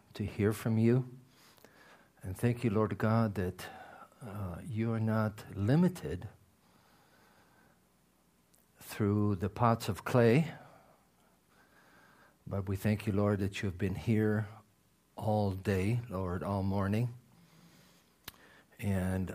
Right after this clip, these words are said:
our desire, Lord God, is to hear from you. And Lord, we, uh, look at this unbelievably profound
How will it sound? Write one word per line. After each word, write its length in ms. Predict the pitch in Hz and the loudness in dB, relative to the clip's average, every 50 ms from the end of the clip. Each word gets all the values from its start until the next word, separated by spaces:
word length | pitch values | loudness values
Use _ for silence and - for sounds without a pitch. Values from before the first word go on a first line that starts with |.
| - - | -4 0
our 460 | 104 107 107 104 101 104 98 98 - - - - - - - - - - | 2 4 4 6 6 4 4 2 0 -4 -8 -12 -14 -16 -18 -16 -12 -6
desire, 600 | 90 101 101 92 - 113 107 110 113 110 107 104 | -2 -2 -2 0 2 4 4 6 6 4 4 2
Lord 260 | 95 95 98 95 95 | 2 0 -2 -2 -2
God, 300 | 95 101 92 92 98 90 | -2 -2 0 0 0 -2
is 160 | 95 92 - | -2 -4 -4
to 120 | - 104 98 | -4 -2 0
hear 180 | 92 110 135 | 0 0 0
from 240 | 143 - - 95 82 | 0 -2 -4 -6 -6
you. 100 | 78 73 - - - _ _ _ _ _ _ _ _ _ _ _ _ _ _ _ _ _ - _ _ _ _ _ _ _ - - | -6 -8 -12 -16 -20 _ _ _ _ _ _ _ _ _ _ _ _ _ _ _ _ _ -20 _ _ _ _ _ _ _ -16 -10
And 140 | 104 92 92 | -8 -6 -4
Lord, 320 | 101 104 110 110 113 107 | -2 0 0 0 0 0
we, 380 | 104 104 92 92 92 92 95 95 | 0 0 0 0 0 0 -2 -2
uh, 280 | 90 92 90 90 92 90 90 - - - - - - - - - _ _ _ - | -2 -2 -2 -2 -2 -4 -4 -8 -12 -18 -20 -20 -20 -20 -20 -20 _ _ _ -8
look 280 | - 104 113 120 - - | -4 -2 -2 -2 -2 -2
at 100 | 107 101 | -2 0
this 420 | 113 107 95 - - - - - - - _ _ _ _ _ _ _ _ _ _ _ _ _ _ _ _ _ _ _ _ _ _ _ _ _ _ _ _ _ _ _ _ _ _ _ _ _ _ - | 2 0 0 0 -2 -4 -6 -6 -10 -16 _ _ _ _ _ _ _ _ _ _ _ _ _ _ _ _ _ _ _ _ _ _ _ _ _ _ _ _ _ _ _ _ _ _ _ _ _ _ -2
unbelievably 960 | - 110 113 110 95 110 107 113 127 135 135 127 120 101 104 104 101 101 98 90 | 0 2 2 2 2 4 4 6 6 6 6 4 2 2 2 2 2 2 0 -2
profound 840 | 95 - 107 92 - - - 123 117 117 110 107 107 104 101 92 - | -2 -2 -4 -4 -2 0 2 4 4 4 4 4 2 2 2 0 -2